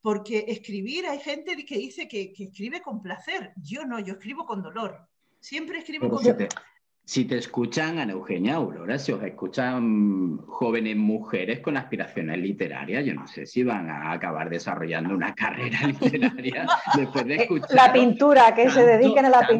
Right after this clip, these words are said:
Speaker 3: pintura.
Speaker 2: dolor causa la, la, la,
Speaker 3: No,
Speaker 2: una
Speaker 3: no,
Speaker 2: persona
Speaker 3: no, no.
Speaker 2: escritura.
Speaker 3: No, para mí no es dolor, para mí es, a-, no, para, a mí lo que me gusta es como, eh, lo voy a comparar con una cosa así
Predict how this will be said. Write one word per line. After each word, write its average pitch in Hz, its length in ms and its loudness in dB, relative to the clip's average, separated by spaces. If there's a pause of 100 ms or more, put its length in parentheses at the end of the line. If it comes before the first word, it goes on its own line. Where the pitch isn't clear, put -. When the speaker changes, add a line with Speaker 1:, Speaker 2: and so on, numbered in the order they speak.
(180)
Speaker 3:
pintura. 254 240 4
Speaker 2:
dolor 196 500 0
causa 135 560 -2
la, 98 260 -4
la, 104 320 -2
la, 98 240 -4
Speaker 3:
No, 277 520 6
Speaker 2:
una 240 40 2
Speaker 3:
no, 277 80 4
Speaker 2:
persona 262 380 4
Speaker 3:
no, 233 200 0
no. 208 200 -4
Speaker 2:
escritura. 190 200 -8 (300)
Speaker 3:
No, 277 300 2
para 240 220 4
mí 240 120 -2
no 339 120 -4
es 302 120 -6
dolor, 233 480 -2
para 208 240 -4
mí 208 300 -10
es, 262 240 -6 (140)
a-, 165 240 -6
no, 214 320 -2
para, 208 240 4
a 214 80 -4
mí 262 100 -2
lo 294 140 0
que 277 100 -2
me 233 100 -2
gusta 269 320 -4
es - 60 -20
como, 214 380 -2 (760)
eh, 175 180 -6
lo 185 120 4
voy 196 80 6
a 202 40 2
comparar 220 360 4
con 214 100 2
una 208 160 0
cosa 208 220 -2
así 196 760 -4